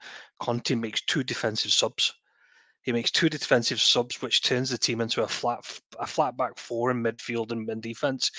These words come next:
which then invites so much pressure on. And, and Southampton were just up for it, they just turned on them, um, and they obviously got,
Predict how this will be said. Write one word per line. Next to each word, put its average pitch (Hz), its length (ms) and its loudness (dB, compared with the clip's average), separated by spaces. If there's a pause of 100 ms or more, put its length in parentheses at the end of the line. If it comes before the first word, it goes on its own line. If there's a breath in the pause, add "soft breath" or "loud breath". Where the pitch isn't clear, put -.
(260 loud breath)
which - 180 4
then 117 160 6
invites 113 420 0
so - 220 6
much 117 220 -4
pressure 120 360 0
on. 127 140 2 (440 loud breath)
And, 113 180 -2
and 113 160 0
Southampton 123 600 4
were 104 60 0
just - 240 0
up - 140 -10
for 151 100 -2
it, - 60 -4 (440 loud breath)
they 117 80 -4
just - 220 0
turned 113 260 2
on 127 120 4
them, 135 240 4
um, 107 420 -2
and 113 140 -4
they 110 80 0
obviously 107 340 4
got, 107 320 2